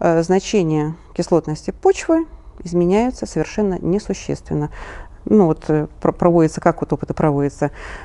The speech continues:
повторности, повторности, потом они складываются, обрабатываются статистически и получают коэффициент вариации, который говорит о том, насколько достоверно это исследование. Так вот, этот коэффициент вариации,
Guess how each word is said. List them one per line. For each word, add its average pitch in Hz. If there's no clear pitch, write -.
повторности, 151
повторности, 247
потом 139
они 143
складываются, 180
обрабатываются 139
статистически -
и -
получают 147
коэффициент -
вариации, 202
который 151
говорит 160
о 160
том, 147
насколько 285
достоверно 165
это 165
исследование. 147
Так 175
вот, 254
этот -
коэффициент 160
вариации, 214